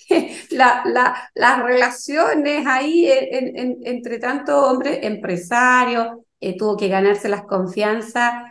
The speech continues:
y hoy día es respetada por hombres y mujeres. Así que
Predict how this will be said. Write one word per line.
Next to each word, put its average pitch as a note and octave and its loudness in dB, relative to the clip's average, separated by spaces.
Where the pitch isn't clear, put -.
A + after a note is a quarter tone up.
y G3+ -2
hoy G3 0
día G#3+ -2
es G#3 -4
respetada G3 -4
por G3 2
hombres G3 0
y G3 0
mujeres. F#3 -2
Así F#3 -10
que G3 -6